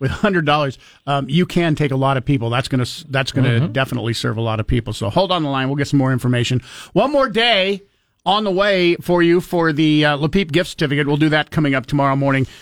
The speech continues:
Speaker 1: Um, he mentioned the sweet deal there. Tomorrow morning, we have another sweet deal for you.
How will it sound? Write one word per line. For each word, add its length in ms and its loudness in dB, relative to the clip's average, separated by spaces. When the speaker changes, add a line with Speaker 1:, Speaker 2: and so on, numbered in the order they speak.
Speaker 1:
Um, 240 0
he 140 4
mentioned 340 0
the 60 -8
sweet 320 -4
deal 320 -2
there. 300 0
Tomorrow 280 4
morning, 260 -2
we 100 -2
have 100 0
another 200 -2
sweet 280 0
deal 180 0
for 180 -6
you. 160 -6